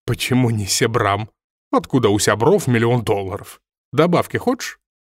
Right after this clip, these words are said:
На этот раз Лев ел без спешки и сумел различить все оттенки вкуса кенгурятины,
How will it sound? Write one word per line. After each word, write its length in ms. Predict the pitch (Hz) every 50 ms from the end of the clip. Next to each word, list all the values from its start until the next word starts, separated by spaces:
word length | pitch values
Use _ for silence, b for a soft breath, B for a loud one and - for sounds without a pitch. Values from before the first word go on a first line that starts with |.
| _ _ _ _ _ _ _ _ _ _ _ _ _ _ _ _
На 120 | 120 139
этот 280 | 214 247 254 262 247 -
раз 320 | 247 247 240 214 - -
Лев 320 | - 117 123 185 214 - -
ел 240 | 135 135 170 185
без 260 | 180 160 175 170 170 -
спешки 600 | - - - 101 95 90 - - - - - - _ B B B B
и 100 | B 143
сумел 440 | 151 - - 165 165 185 226 247 240
различить 560 | 233 233 202 208 220 196 - - 185 190 170
все 300 | - - - - 135 170
оттенки 520 | 185 175 - - 127 120 127 156 - - 175
вкуса 440 | 165 - - 110 117 117 - 147
кенгурятины, 840 | 135 - 156 147 139 143 131 120 101 87 92 - - - - -